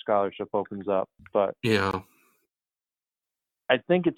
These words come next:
Speaker 1: still is Mutombo, just because if you push
Speaker 2: Mutombo.
Speaker 1: for him, yeah, it, it just feels like, okay, there's a pathway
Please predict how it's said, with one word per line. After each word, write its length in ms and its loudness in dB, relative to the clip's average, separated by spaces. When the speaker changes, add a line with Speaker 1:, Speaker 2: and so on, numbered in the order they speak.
Speaker 1:
still 240 6
is 160 4
Mutombo, 680 2
just 260 -6
because 460 0
if 180 -8
you 140 4
push 120 4
Speaker 2:
Mutombo. 320 6
Speaker 1:
for 140 2
him, 520 0
yeah, 360 6
it, 260 0
it 200 0
just 180 -2
feels 240 0
like, 280 2
okay, 500 0
there's 160 -4
a 60 -2
pathway 600 4